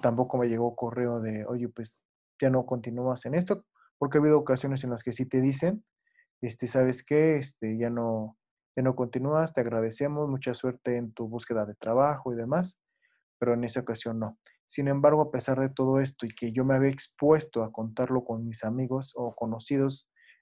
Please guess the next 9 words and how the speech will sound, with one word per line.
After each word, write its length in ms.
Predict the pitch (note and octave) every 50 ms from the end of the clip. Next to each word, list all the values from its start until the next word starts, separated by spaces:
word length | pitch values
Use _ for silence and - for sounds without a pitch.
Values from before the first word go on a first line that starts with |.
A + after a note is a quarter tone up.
| _ -
eh, 160 | C3 B2 A#2+ A#2+
en 80 | A#2
redes 260 | B2 B2 B2+ C3 B2+
sociales, 720 | - C#3+ C#3 C#3 - D#3 C#3+ C3+ C3+ C3+ C3+ - - _ _ _ _ _ _ _ _ _ _ _ _ _ _ _ - - - _ - -
no, 280 | - D3 E3 E3+ F3 F3+ F3+ F3+
no 100 | F3+ F#3+
me 100 | F#3+ F#3
sentí 280 | - E3+ C#3+ C#3 - D#3+
mal, 200 | E3 F3+ F3